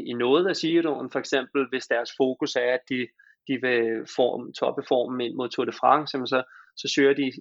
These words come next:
en del af giroen, øh, og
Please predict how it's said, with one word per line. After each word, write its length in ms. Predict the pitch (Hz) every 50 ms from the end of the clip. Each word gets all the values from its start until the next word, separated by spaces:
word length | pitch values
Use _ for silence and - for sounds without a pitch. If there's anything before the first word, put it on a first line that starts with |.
| -
en 160 | - 127 113 151
del 220 | 160 170 151 135
af 60 | 143 - -
giroen, 500 | 151 151 156 165 175 156 135 127 127 127 135 - - 123
øh, 320 | 123 123 123 120 120 117 - -
og 420 | 123 120 123 120 117 117 117 -